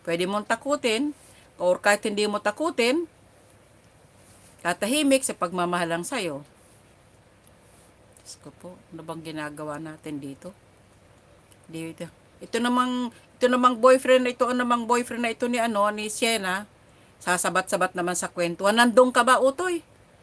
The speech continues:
Nandun ka ba, Utoy, no mangyari? O nag-, nagbe-base lang kayo sa kwento ng tatay nyo? No. Natural, hindi aamin.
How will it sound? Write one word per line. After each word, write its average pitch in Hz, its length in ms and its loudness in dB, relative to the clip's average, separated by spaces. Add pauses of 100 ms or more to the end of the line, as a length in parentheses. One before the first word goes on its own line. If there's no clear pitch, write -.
(260)
Nandun 240 240 4
ka 285 160 4
ba, 269 160 8
Utoy, 302 240 4
no 302 160 2
mangyari? 262 640 2
O 233 80 -2
nag-, 240 320 -2
nagbe-base 247 720 2
lang 262 160 2
kayo 262 240 0
sa 262 80 0
kwento 247 560 2 (320)
ng 247 160 2
tatay 220 480 4
nyo? 156 240 -6 (1300)
No. 180 320 -2 (720)
Natural, 359 480 6
hindi 320 320 2
aamin. 285 880 6